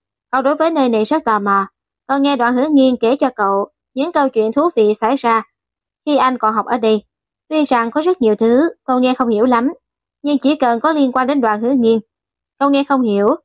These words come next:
nhưng cũng cảm thấy rất vui. Tiểu Vũ muốn biết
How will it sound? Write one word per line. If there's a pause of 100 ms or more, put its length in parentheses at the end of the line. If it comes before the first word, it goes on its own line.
(220)
nhưng
cũng
cảm
thấy
rất
vui. (1000)
Tiểu
Vũ
muốn
biết